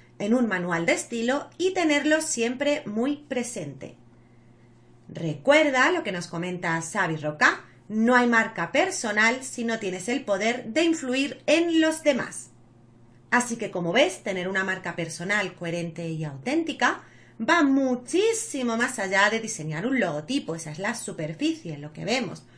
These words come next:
con tus colores favoritos y plantarlo en el cabecero de tu web, de tus redes sociales, en WhatsApp. Por eso, comenzar diseñando el logotipo, la web, antes de tener todo definido, es un gran error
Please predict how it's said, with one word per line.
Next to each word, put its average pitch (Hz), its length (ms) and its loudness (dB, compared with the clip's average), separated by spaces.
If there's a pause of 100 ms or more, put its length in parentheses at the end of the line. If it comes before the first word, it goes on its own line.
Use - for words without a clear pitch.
(340)
con 226 200 4
tus 202 180 -6
colores 139 440 -6
favoritos 302 800 2
y - 60 -10
plantarlo 151 540 -6
en 156 60 -4
el 160 200 -6
cabecero 156 400 -4
de 302 100 2
tu 339 140 0
web, 233 400 4
de 160 100 -6
tus - 220 -16
redes 226 240 -4
sociales, 220 720 0
en 120 100 -14
WhatsApp. 226 540 0 (640)
Por 226 180 2
eso, 311 380 2
comenzar 190 760 2
diseñando 160 480 -4
el 151 100 -2
logotipo, 208 800 0
la - 300 -6
web, 254 380 2 (100)
antes 165 320 -6
de 160 80 -8
tener 156 280 -6
todo 143 280 -8
definido, 226 600 -2 (360)
es 320 220 0
un 196 100 -4
gran 240 200 2
error 185 400 -2